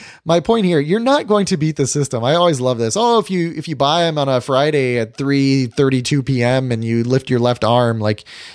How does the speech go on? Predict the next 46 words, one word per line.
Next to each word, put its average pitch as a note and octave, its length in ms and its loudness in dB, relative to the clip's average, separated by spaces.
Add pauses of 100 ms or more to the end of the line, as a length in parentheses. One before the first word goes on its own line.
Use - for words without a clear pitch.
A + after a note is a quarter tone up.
you A#2 140 0
know, A2+ 60 0
you A2+ 200 2
can A2 140 -6
get, A#2 120 2
like, G#2 160 0
ten A2+ 180 0
percent G#2+ 280 0
off." G#2 180 -2
No, D#3 140 -6
this F#3 240 -2
is, G3 180 0 (160)
it's D3+ 100 -6
just F#3+ 200 0
total F#3 260 0
crap. C#3 420 -2 (380)
Um, D3+ 340 0 (300)
he-, - 180 -8
here's C4+ 300 0
how B3+ 140 2
it - 60 -2
works. C3+ 320 0
'Cause C#3+ 140 0 (100)
I F3+ 240 2
actually F#3+ 300 0
worked, C3 520 0
and, B2+ 280 -4
and B2+ 120 -2
I, B2+ 80 0
I'm B2 160 -4
not D3 160 0
gonna C3 200 0
name A#2+ 460 -2
their G#2+ 120 0
name, G#2+ 260 -2
but G#2 280 0
I A#2 80 2
worked E3+ 240 2
with C#3 180 2
the B2+ 80 0
company C3 460 0
that B2 180 0
basically A2 440 0
does G#2 220 -2
the G#2 80 -4
pricing A#2 600 -2